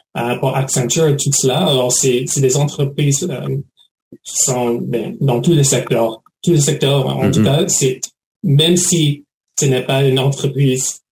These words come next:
Speaker 1: technique, ben, en deux mille vingt-deux, on travaille tout dans la technologie. Alors, on a tout besoin de, de personnes comme cela. Alors,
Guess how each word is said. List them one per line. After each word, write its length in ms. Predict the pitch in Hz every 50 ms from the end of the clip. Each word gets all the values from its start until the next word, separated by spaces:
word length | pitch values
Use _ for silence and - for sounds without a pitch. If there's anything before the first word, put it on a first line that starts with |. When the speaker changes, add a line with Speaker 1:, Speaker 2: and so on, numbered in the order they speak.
| _ -
Speaker 1:
technique, 540 | - 135 - - 147 147 175 190 180 - - _ _ _ _ _ _ _ -
ben, 240 | - 139 117 113 - - - -
en 220 | - 135 135 147 135
deux 120 | 143 139
mille 180 | 139 139 135 127
vingt-deux, 340 | 135 127 123 117 147 151 160
on 160 | 147 135 139
travaille 400 | - - 139 131 135 127 120 117
tout 100 | - 135
dans 340 | 127 123 113 117 120 - - -
la 140 | 127 120 117
technologie. 580 | - 135 131 131 120 113 110 110 110 - 110
Alors, 220 | 110 113 117 113 -
on 100 | 143 127 120
a 140 | 113 113 - - - - -
tout 100 | 180 151
besoin 320 | 139 135 131 131 131 131
de, 260 | 127 117 113 113 117
de 100 | 120 127 120
personnes 360 | 117 120 120 - 135 127 131
comme 120 | 135 123 120
cela. 260 | - - 135 139 -
Alors, 360 | 156 151 135 127 123 123 -